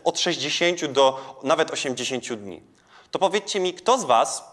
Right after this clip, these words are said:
jeżeli ja teraz przychodzę jako agencja, mówię, "Dzień dobry, ch-, chcę, żebyście mi postawili stronę", bierzecie ode mnie zaliczkę, serwis,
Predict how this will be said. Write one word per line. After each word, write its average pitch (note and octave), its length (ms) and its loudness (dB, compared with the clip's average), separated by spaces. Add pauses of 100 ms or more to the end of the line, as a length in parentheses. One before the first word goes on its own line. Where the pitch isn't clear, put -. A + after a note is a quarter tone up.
(140)
jeżeli E3 260 0
ja G3 120 6
teraz F3+ 180 2
przychodzę D3+ 340 0
jako C3+ 220 4
agencja, A2+ 360 0
mówię, C3 200 -4
"Dzień B2 140 -6
dobry, D#3+ 220 2
ch-, - 280 -14
chcę, D3 220 0
żebyście C3 340 -6
mi A#2+ 100 -6
postawili A2 460 -8
stronę", G3 420 0 (420)
bierzecie D#3+ 340 2
ode C#3 140 2
mnie C3 160 0
zaliczkę, B2+ 600 0 (240)
serwis, G#2 440 -2